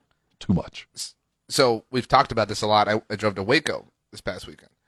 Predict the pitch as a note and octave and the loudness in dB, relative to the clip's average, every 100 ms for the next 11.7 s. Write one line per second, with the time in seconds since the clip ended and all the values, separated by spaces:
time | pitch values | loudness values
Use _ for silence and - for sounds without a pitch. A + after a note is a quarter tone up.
0 | _ _ _ A#2 A2 G#2+ G2+ - - A2 | _ _ _ 0 0 2 0 0 2 4
1 | G#2 - G#2+ G2 - G#2 G2 D#2+ _ - | 4 0 0 0 -2 -2 -2 -4 _ -6
2 | A2+ - G#2+ G2 B2 A#2 A2 F#2 F#2 - | -4 0 -2 0 2 2 0 -6 -8 -16
3 | F#2+ F#2 D2+ - C#2 - _ _ _ G#2 | -18 -18 -14 -12 -12 -16 _ _ _ -4
4 | G2 F#2 F#2 _ _ A2+ A2 C#3 C3 A#2 | -2 -4 -10 _ _ 2 4 4 2 0
5 | A2 G#2+ G2+ F#2+ G2 C#3+ - - - A2 | 0 0 -4 -8 -2 -2 -2 -10 -2 4
6 | A2 C3+ A2 G#2 F2 F2 D#2+ C2+ A#1+ - | 4 6 6 6 6 6 6 4 0 -10
7 | - _ _ - B2 G#2+ A2 C#3 - - | -14 _ _ -2 0 0 2 2 2 -2
8 | D3 C3+ - - D3 B2+ A2 - D#3 D#3 | 0 0 -2 -4 -2 2 2 4 2 4
9 | A#2+ A#2 A2 _ _ _ C#3 B2+ - A3+ | 2 2 0 _ _ _ 0 2 2 2
10 | A3 E3+ F3+ D#3+ D#3 D#3+ A#2 G#2+ C3+ F#2 | 2 2 2 2 2 0 0 0 0 -2
11 | - - A2+ A#2 A2 G#2 | -6 -10 -2 2 4 2